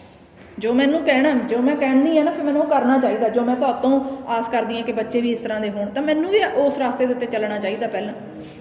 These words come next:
ਸੋ ਇਸ ਕਰਕੇ ਉਹ, ਉਹ ਕਹਿੰਦਾ ਹੈ, ਕਹਿੰਦਾ, "ਬੀਬੀ ਦਾੜੀ ਰੱਖ ਕੇ ਮੈਂ ਕਿੱਦਾਂ ਵੇਚਾਂ?"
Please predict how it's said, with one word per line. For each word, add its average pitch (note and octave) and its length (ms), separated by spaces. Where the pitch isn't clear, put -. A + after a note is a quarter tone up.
ਸੋ E4 80
ਇਸ E4 120
ਕਰਕੇ F4 240
ਉਹ, F#4 300
ਉਹ D4+ 40
ਕਹਿੰਦਾ C4 300
ਹੈ, D#4 100
ਕਹਿੰਦਾ, E4 220
"ਬੀਬੀ D#4+ 420
ਦਾੜੀ D4 300
ਰੱਖ B3+ 260
ਕੇ C#4+ 200
ਮੈਂ E4 160
ਕਿੱਦਾਂ D4 480
ਵੇਚਾਂ?" - 300